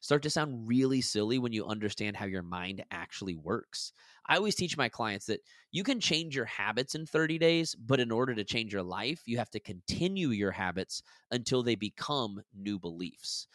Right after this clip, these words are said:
This book is the start of your journey, but it can't be the end.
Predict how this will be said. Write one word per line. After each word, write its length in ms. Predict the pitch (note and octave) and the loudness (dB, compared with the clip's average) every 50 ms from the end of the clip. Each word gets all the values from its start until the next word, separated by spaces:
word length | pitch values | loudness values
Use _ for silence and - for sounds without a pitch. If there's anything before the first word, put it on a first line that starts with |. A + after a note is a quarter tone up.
| - - _ _ _ | -20 -20 _ _ _
This 160 | D3 D#3+ - | 2 2 4
book 220 | - E3 E3 - | 2 0 2 4
is 100 | D3 A#2+ | 4 2
the 80 | G#2+ G#2 | 2 -2
start 400 | - - - C3 C3 C#3+ D3+ C#3+ | -4 2 4 4 6 6 6 4
of 80 | A2+ A2 | 4 2
your 100 | G2+ F2 | 0 0
journey, 320 | - G2+ F#2+ F#2 F#2 F2+ | 0 -2 -4 -2 -4 -4
but 160 | F2 F#2 - - _ _ - _ _ - | -4 -4 -6 -6 _ _ -20 _ _ -8
it 140 | - - | -8 -2
can't 340 | - - B2 C#3+ D3 - - | 0 2 2 4 2 2 0
be 140 | A#2+ A#2 G#2+ | 0 0 0
the 260 | G2 F#2+ - - - | 0 -2 -6 -8 -8
end. 220 | E2+ D#2+ - - | -10 -10 -10 -16